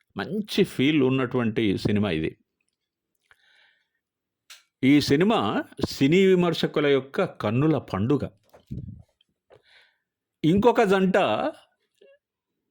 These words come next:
శర్వానంద్, అనన్య. చెప్పాలంటే అనన్య నటన చాలా గొప్పగా ఉంటుంది. ఆమె ఇంజనీరింగ్ పూర్తి చేసి ఇంటర్వ్యూ కోసం సిటీకి వస్తుంది.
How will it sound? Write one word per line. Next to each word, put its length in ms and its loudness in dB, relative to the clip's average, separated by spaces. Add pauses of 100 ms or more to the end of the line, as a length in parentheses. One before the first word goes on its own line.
(380)
శర్వానంద్, 640 2
అనన్య. 600 0 (3000)
చెప్పాలంటే 720 0 (100)
అనన్య 420 2
నటన 400 0 (100)
చాలా 260 0
గొప్పగా 380 0
ఉంటుంది. 400 -2 (800)
ఆమె 300 0
ఇంజనీరింగ్ 840 2
పూర్తి 300 0
చేసి 600 2 (460)
ఇంటర్వ్యూ 420 4
కోసం 480 -2 (300)
సిటీకి 400 2
వస్తుంది. 480 -2